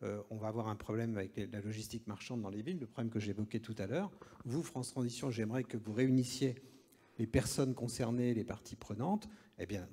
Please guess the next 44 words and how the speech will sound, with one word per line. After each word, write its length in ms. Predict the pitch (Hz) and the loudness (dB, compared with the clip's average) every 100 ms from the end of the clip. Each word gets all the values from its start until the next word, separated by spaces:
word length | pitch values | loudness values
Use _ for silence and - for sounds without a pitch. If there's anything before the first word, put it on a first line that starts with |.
| - | -6
parmi 200 | 110 117 | -4 -4
ces 160 | 113 | -4
parties 300 | 107 95 - | -6 -6 -10
prenantes, 460 | - 131 190 - - - | -6 -2 0 -2 -10 -4
il 80 | 107 | 2
y 60 | |
a 40 | 135 | 2
les 120 | 107 | 2
territoires, 500 | 117 143 - 190 - | -2 -2 -2 -4 -4
naturellement, 480 | 107 - 131 185 185 | -8 -6 -4 -2 0
il 60 | 110 | -2
y 40 | |
a 20 | |
les, 140 | 98 101 | -4 -4
il 60 | 104 | -4
y 40 | |
a 40 | 101 | -4
les 220 | 101 98 - - - | -4 -6 -12 -18 -6
trente, 460 | - 147 170 - 107 - | 2 2 2 -2 -10 -6
euh, 280 | 107 98 98 - - - - | -4 -4 -6 -10 -18 -14 -6
euh, 100 | 95 | -4
métropoles, 720 | 104 101 - 104 135 147 127 | -2 -4 -4 0 4 4 4
euh, 460 | 104 101 92 98 98 | 2 2 0 -2 -4
concernées. 560 | - 110 143 160 135 - - - | -4 -2 0 0 0 -2 -16 0
Par 120 | 147 151 | 6 8
ailleurs, 380 | 156 151 113 - - - - | 8 8 6 0 -14 -20 -16
ce 100 | - | -4
qu'on 120 | - 127 | 2 6
propose 340 | 143 143 131 | 8 8 8
aussi 240 | 123 - | 6 4
dans 140 | 123 113 | 2 2
ce 60 | |
rapport, 420 | 123 - 180 202 202 | 0 0 4 4 2
c'est 160 | 139 | -2
de 60 | - | 0
faire 180 | 190 127 | 0 0
des 100 | 110 | 0
contrats 400 | - 160 - 151 | 2 2 2 -2
de 60 | |
transition. 520 | - 120 107 - 104 107 | 0 -2 -2 -6 -12 -10
Vous 80 | - | 2
savez 180 | 127 143 | 2 4
que 100 | |
les, 100 | 123 | 2